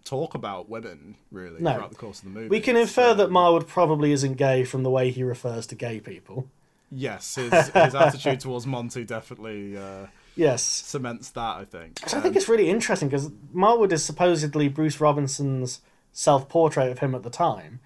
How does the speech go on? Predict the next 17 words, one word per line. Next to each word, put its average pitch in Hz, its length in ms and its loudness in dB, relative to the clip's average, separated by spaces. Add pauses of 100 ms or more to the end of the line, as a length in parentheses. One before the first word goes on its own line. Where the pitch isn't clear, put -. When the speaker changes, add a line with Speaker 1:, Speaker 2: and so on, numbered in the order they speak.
(460)
Speaker 2:
Marwood 247 440 6
is 170 140 4
very 240 340 6
much 247 260 0
a 202 60 2
man 202 200 4
of 196 120 2
his 165 140 -6
time 151 400 4
in 120 60 -6
his 127 140 0
attitudes 139 460 2
towards 127 680 -2 (420)
gay 147 280 6
men 131 320 2
and 127 120 -2
towards, 139 360 0